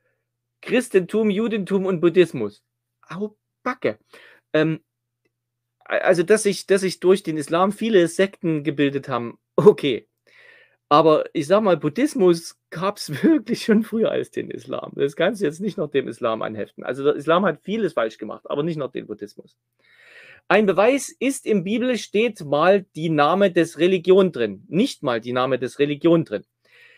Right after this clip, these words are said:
Selbst heute noch steht in der Bibel nicht Christentum. Dann gucken wir gleich mal, was da steht oder nicht steht. Noch ein Beweis, und davon abgesehen,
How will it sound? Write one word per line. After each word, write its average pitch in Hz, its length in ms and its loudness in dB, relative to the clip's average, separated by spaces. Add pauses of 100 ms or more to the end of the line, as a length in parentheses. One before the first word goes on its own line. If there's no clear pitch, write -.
(180)
Selbst - 480 4
heute 196 260 2
noch 180 140 0
steht 208 420 -2
in 226 180 0
der 185 140 6
Bibel 180 420 2
nicht 170 380 -2
Christentum. 123 720 -4 (420)
Dann 98 160 -12
gucken 139 200 -8
wir 110 80 -8
gleich 98 220 -12
mal, 147 140 -4
was 107 200 -6
da 95 120 -14
steht 131 300 -6
oder 127 100 -6
nicht 175 160 -2
steht. - 220 -10 (260)
Noch 202 380 2
ein 127 220 0
Beweis, 110 400 -2
und 147 220 0
davon 156 200 -2
abgesehen, 143 440 -4